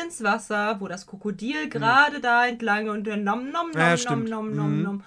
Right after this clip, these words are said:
Speaker 1: Zeigt doch, dass er keine Skrupel hat. Ob er noch nie in seinem Leben getötet hat. Laber doch keine Scheiße. Ein Captain Hook oder was? Nee, kann ich mir fast gar nicht vorstellen. Ehrlich gesagt.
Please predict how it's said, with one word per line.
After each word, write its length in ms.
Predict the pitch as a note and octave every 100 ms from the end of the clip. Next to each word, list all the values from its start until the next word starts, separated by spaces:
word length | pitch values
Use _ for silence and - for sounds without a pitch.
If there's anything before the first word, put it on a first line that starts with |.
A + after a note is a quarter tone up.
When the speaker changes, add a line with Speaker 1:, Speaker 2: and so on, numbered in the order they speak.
| - - - -
Speaker 1:
Zeigt 540 | - C#4 E4+ F#4+ -
doch, 240 | F#3 G3 -
dass 180 | A3 A3+
er 80 | B3
keine 260 | C#4+ C4+
Skrupel 720 | - - - - A4+ F#4 C#4
hat. 180 | A#3 A#3+ - - -
Ob 120 | G4+
er 60 | D#4+
noch 240 | C#4 F4+
nie 360 | F#4 G#4+ A4 E4+
in 60 | E4
seinem 300 | E4 G4+ E4+
Leben 300 | F4+ G4 E4
getötet 540 | F#4 D#4 F4+ F#4+ C#4
hat. 260 | A#3+ C4+ C4+
Laber 320 | B3 D4+ C#4+
doch 140 | F4
keine 280 | E4+ D4+ G4
Scheiße. 680 | - D4+ F#4+ F#4+ C4 B3+ C#4+ - G#4 -
Ein 120 | C#4+
Captain 320 | F4 C#4+ D#4
Hook 140 | F4 G4
oder 240 | A3+ A3
was? 300 | A3 B3 C#4 _ - - - -
Nee, 400 | C#4 D4+ A3+ A#3+
kann 160 | C#4
ich 100 | C#4
mir 200 | C#4+ C#4 B3+
fast 320 | - D#4+ D#4+
gar 200 | C4 B3+
nicht 160 | C#4+ C#4+
vorstellen. 640 | A#3+ A#3+ - E3 E3 G3+ A3+ _ _ _ _ _
Ehrlich 260 | G3+ G#3 -
gesagt. 400 | G#3 F#3+ G3+